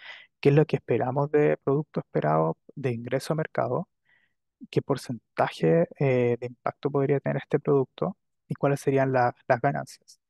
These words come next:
Y por último, eh, una de las cosas que el clúster siempre hace es, eh, ver la competencia. Entonces es importante que el producto, eh,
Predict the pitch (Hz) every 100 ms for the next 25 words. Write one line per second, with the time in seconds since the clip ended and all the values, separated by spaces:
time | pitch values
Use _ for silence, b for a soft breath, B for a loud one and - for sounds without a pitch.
0 | b b b 143 147 165 - 156 151 185
1 | - 151 127 123 120 120 - 139 143 147
2 | - - 143 156 - 147 147 147 123 -
3 | 135 - 143 - - - 123 120 135 135
4 | 139 - 156 147 - - _ _ 135 123
5 | 117 117 - 135 143 139 143 135 127 -
6 | - - _ B B B B - 131 -
7 | 123 - - 123 - - - - - 147
8 | - 131 131 123 - 120 123 131 - 151
9 | 202 _ - 147